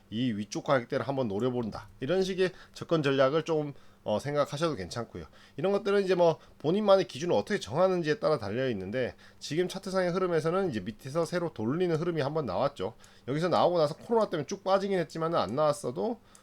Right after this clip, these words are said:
아, 이때 빠졌네. 코로나 때문에 다시 한번 빠졌네. 쌍바닥, 큰 쌍바닥 나오고 엄청 올랐는 흐름인데, 이런 식으로 한 번쯤 털고 개미들을 털어버리고 그 다음에 가려고 했는데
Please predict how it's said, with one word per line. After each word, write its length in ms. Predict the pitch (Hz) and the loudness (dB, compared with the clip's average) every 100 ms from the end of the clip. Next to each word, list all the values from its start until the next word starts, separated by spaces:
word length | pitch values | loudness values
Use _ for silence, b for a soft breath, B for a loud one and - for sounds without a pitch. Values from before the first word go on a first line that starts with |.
| b - | b -12
아, 100 | 101 | -10
이때 300 | 123 - 185 | -4 -4 0
빠졌네. 360 | 147 104 95 | 2 2 -2
코로나 340 | 92 185 175 160 | -6 -2 -2 -2
때문에 220 | 135 120 | -4 -6
다시 180 | - 123 | -6 -2
한번 180 | 190 160 | -2 0
빠졌네. 320 | 123 110 92 | -2 -2 -4
쌍바닥, 540 | - 175 190 185 139 | -4 -2 2 2 2
큰 160 | - 202 | -2 -6
쌍바닥 380 | 196 190 180 139 | -4 0 0 2
나오고 300 | 104 123 139 - - - - | 0 0 -2 -10 -20 -20 -14
엄청 220 | 107 131 | -8 -6
올랐는 480 | 107 98 127 123 117 | -4 -2 -2 -2 -4
흐름인데, 480 | 117 156 113 113 110 B B B B B - | -4 -4 -2 -4 -4 B B B B B -4
이런 220 | 170 208 | 0 2
식으로 260 | 196 190 | 0 0
한 160 | 180 202 | 0 2
번쯤 540 | 208 202 - 175 165 - | 0 0 -6 -4 -4 -6
털고 760 | - 277 285 240 135 151 135 | -4 -2 0 2 2 2 -2
개미들을 400 | - 113 127 139 | -4 -4 -2 -4
털어버리고 840 | - 208 220 139 107 110 208 240 - B B - | -4 -2 2 2 0 -2 -2 -2 -4 B B -12
그 120 | 123 | 0
다음에 200 | 151 156 | 2 2
가려고 460 | - 113 160 175 160 | 0 0 2 4 2
했는데 480 | 185 147 98 135 | 2 0 0 -2